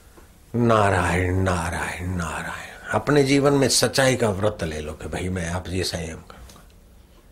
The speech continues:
अब ये सेवा है तो इसमें लापरवाही नहीं करूंगा, ये व्रत ले लो, तो उसमें तत्परता से भी योग्यता विकसित हो जाएगी।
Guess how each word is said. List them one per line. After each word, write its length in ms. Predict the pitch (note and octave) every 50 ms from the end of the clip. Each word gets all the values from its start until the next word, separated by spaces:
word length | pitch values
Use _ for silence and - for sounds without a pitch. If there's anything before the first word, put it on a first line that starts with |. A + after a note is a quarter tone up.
| - - - _ - - - - _ - _ - - _ - -
अब 180 | - F2 F2
ये 160 | G2 G2 G2+ G2+
सेवा 340 | - - G#2 G2 G2 -
है 140 | G2 F#2+ G2 F#2
तो 180 | - G2+ F#2
इसमें 400 | F2 - - G2+ F#2+ F#2+ F#2 F2+
लापरवाही 500 | F#2 F#2 F#2 F2 - F#2 E2 E2 E2+ E2
नहीं 180 | D#2 E2 E2 E2
करूंगा, 460 | - - - - - - - - - - - -
ये 100 | F#2 F#2 F2+
व्रत 280 | F2+ F2 F2+ - -
ले 180 | - - - -
लो, 120 | - - - _ _ _ - - - _ _ - _ _ - - - - _ _ -
तो 100 | C3+ D3+
उसमें 300 | E3 - C3 D3 D3 A#2+
तत्परता 520 | - C#3+ C3+ - - D3+ C3+ A#2+ D3 C#3+
से 140 | - - D3+
भी 120 | C#3 C#3 C3
योग्यता 380 | A2+ G#2+ F#2+ G#2 G2 E2+ F2
विकसित 400 | E2+ D#2+ D#2+ - - - - -
हो 80 | - D#2+
जाएगी। 360 | - - - - - -